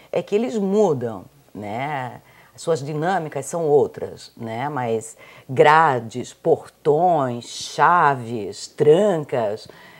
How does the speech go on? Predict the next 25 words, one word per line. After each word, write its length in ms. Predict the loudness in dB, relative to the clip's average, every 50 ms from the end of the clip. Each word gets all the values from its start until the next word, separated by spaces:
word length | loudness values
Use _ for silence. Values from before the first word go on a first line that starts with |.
| -20 -14 _
né, 280 | -4 0 0 0 0
sempre 340 | 0 0 0 0 0 -2 -4
foram 240 | -4 0 2 2 2
utilizadas. 1040 | 0 -4 -6 -2 -2 -2 0 0 2 4 4 4 4 2 2 2 2 2 0 -2 -4 -8 -8
Medo 540 | -6 -4 0 2 2 2 2 2 0 -4 -6
de 240 | -6 -6 -8 -8
doença, 640 | -4 4 4 4 6 4 0 -4 -8 -10 -12 -10 -10 -8
medo 300 | -4 -2 -2 -2 -2 -4
do 100 | -6 -8
estranho, 760 | -10 -10 -12 -16 -12 -6 -4 -2 -2 -2 -2 -2 -4 -4 -4
medo 460 | -4 -2 0 2 4 4 2 0 -2
de 100 | -6 -8
subversões, 1040 | -10 -12 -12 -10 -2 0 0 0 0 -6 -12 -8 -4 -4 -2 -2 -2 -2 -4 -6 -8
medos 400 | -6 -2 0 0 0 0 -2 -8
de 80 | -10 -12
crimes 380 | -12 -8 -6 -6 -4 -6 -8
os 120 | -10 -10 -6
mais 240 | -4 -4 -4 -2 -4
variados, 800 | -4 -4 -2 0 2 2 4 2 0 -2 -4 -6 -8 -8 -8 -8
medos 600 | -6 -4 -2 2 2 2 0 0 -6 -8 -8 -8
do 100 | -8 -10
estrangeiro, 800 | -10 -10 -6 -4 -4 -2 -4 -4 -2 0 0 0 0 -2 -2 -4
medo 240 | -4 -4 -4 -4
do 140 | -4 -2 4
outro. 520 | 6 6 8 8 8 6 4 2 -6 -10